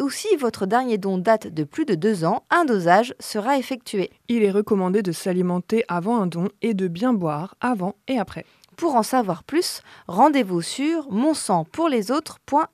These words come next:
Speaker 1: F R.
Speaker 2: Je peux pas, j'ai climat.
Speaker 1: S'engager ensemble pour la planète et l'avenir,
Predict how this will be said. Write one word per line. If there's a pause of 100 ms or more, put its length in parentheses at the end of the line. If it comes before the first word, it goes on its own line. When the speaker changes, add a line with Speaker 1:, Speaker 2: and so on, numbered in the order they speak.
Speaker 1:
F
R. (200)
Speaker 2:
Je
peux
pas,
j'ai
climat. (720)
Speaker 1:
S'engager (140)
ensemble
pour
la
planète (100)
et
l'avenir,